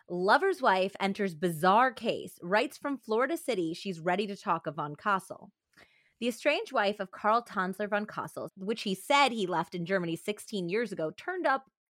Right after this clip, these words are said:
Thursday in Zephyr Hills, Florida, ready to tell all she knows about his sanity. Confronted with this letter, von Kassel read it through several times before saying, "Sure, we separated. She was jealous.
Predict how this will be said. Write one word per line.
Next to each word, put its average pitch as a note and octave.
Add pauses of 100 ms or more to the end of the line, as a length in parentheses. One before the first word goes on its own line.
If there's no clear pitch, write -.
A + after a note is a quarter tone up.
(260)
Thursday C#4
in G3
Zephyr G#3+
Hills, G3+
Florida, F#3 (320)
ready G#3+
to G3+
tell G#3+
all G#3
she -
knows F3+
about E3
his E3+
sanity. G#3 (640)
Confronted D4
with D4+
this C#4+
letter, D#3
von G3+
Kassel B3
read F#3+
it -
through F3+
several A3+
times D3+
before F#3
saying, F#3+
"Sure, F3+
we A3
separated. E3+ (300)
She D4+
was D4
jealous. A#3+